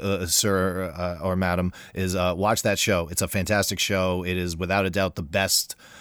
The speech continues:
of the, uh, Netflix Marvel shows. Um, every, every actor in it is just superb. I can't imagine anyone being replaced by a different, I mean, it was so perfectly cast, so perfectly acted,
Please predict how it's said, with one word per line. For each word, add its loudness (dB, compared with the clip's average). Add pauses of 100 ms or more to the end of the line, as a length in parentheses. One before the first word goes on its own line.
(240)
of 2
the, 2
uh, 0
Netflix -2
Marvel 0
shows. 0
Um, -8 (300)
every, 2
every 2
actor 0
in -2
it -4
is -6
just 0
superb. -2
I -6
can't -2
imagine -4 (380)
anyone 2
being -2
replaced 0
by -2
a 0
different, -4
I -2
mean, -4 (140)
it -4
was -2
so 4
perfectly 0
cast, 0
so 2
perfectly 0
acted, -2